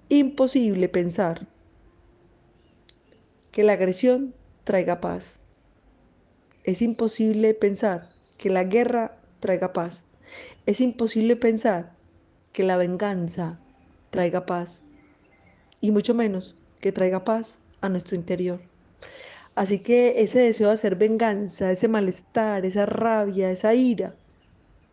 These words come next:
no necesitamos ser justicieros de nada ni de nadie. Todo tiene un propósito,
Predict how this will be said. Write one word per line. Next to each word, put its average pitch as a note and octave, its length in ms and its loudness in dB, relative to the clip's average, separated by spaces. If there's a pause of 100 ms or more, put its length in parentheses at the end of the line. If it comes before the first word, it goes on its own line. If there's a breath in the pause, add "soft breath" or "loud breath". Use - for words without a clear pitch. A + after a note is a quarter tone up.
(200)
no G3+ 100 -2
necesitamos G3+ 400 0
ser G#3+ 100 0
justicieros G3 500 -2
de F#3+ 100 -2
nada A3 340 -4
ni A3 180 -2
de G3+ 60 -2
nadie. F3 460 -6 (1200 loud breath)
Todo A3+ 240 4
tiene B3 200 2
un A#3+ 80 0
propósito, G#3 720 -2